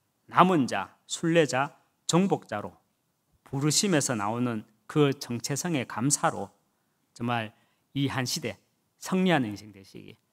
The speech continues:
주님의 이름으로 축원합니다. 만유의 주 되신 우리 주 예수 그리스도의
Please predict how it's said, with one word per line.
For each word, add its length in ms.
주님의 400
이름으로 520
축원합니다. 1000
만유의 480
주 140
되신 520
우리 220
주 260
예수 520
그리스도의 560